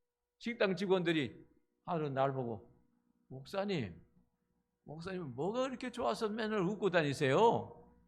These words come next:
"아, 그래, 너? 하나님이 내 아버지시니까.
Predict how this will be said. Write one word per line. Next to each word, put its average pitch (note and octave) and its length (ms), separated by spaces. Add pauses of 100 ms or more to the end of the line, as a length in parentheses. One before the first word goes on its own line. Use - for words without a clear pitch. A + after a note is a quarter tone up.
(1040)
"아, A2+ 160
그래, A#2+ 220
너? A2+ 460 (1800)
하나님이 G3+ 720
내 F#3 120
아버지시니까. C3 1300